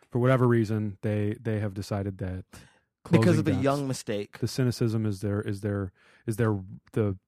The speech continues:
Speaker 1: path, uh, you know, the most, the safest path for them.
Speaker 2: The, the safest path. Here's my other thing is that, uh, I call this the, uh,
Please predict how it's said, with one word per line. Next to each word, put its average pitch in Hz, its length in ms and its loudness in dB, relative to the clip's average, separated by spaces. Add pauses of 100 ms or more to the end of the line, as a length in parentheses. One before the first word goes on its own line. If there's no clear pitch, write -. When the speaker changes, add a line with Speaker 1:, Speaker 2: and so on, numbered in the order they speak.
(160)
Speaker 1:
path, - 480 -4 (440)
uh, 98 360 -4 (100)
you 117 100 -6
know, 101 120 -4
the 101 80 -8
most, 104 380 -2
the 120 60 -4
safest 120 400 -4
path 92 220 -8
for - 100 -14
them. 90 140 -10 (100)
Speaker 2:
The, 131 200 0
the 143 100 2
safest 131 340 -2
path. 143 160 0 (180)
Here's 170 160 2
my 160 180 4
other 135 180 2
thing 110 220 -6
is 98 100 -8
that, 107 180 -4
uh, 92 220 -4
I - 80 -8
call 110 200 -4
this 107 200 -6
the, 98 300 -10
uh, - 720 -18